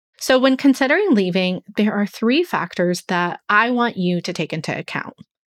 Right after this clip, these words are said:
We're going to start with the first factor, the current state of economy, and then I'll move into personal financial stability, and then lastly, the passion that you have for your current employment. So,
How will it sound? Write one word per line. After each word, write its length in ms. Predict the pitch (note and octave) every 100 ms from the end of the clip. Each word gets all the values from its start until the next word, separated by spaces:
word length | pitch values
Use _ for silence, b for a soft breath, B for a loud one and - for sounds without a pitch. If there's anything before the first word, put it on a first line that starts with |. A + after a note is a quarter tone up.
| _ _ _
We're 180 | G#3+ A3
going 400 | A3 A#3 B3+ C#4+
to 300 | - A3+ G#3+
start 480 | - G#3+ G#3+ F#3+ -
with 140 | F#3
the 60 | F#3
first 300 | - F#3+ -
factor, 400 | E3 E3 - D#3+
the 100 | G#3
current 320 | - G3+ G3+
state 220 | - F#3+
of 100 | F#3
economy, 600 | E3 - F3+ G#3 B3+ D#4 -
and 120 | A3
then 100 | A#3+
I'll 120 | B3+ A#3+
move 260 | A3 A3 G#3
into 200 | F#3+ -
personal 380 | F3 F3 F3+ E3
financial 480 | D#3+ F3 G#3 A3+
stability, 640 | A3+ A3 G#3 G3+ G3+ G3 - -
and 300 | G#3 G#3+ G3
then 200 | F#3+ G#3
lastly, 680 | F#3+ F#3+ B3 C4 C#4 D4 C#4
the 80 | A#3+
passion 420 | - B3 C4 C#4
that 140 | A#3+ G3
you 120 | G3
have 300 | F3+ F3 A3+
for 180 | - F#3
your 180 | F#3+ F#3
current 420 | - - E3+ F#3+ -
employment. 580 | F3+ - D#3 D3 - - _ _ _ _ _ _ _ -
So, 380 | - G3+ G3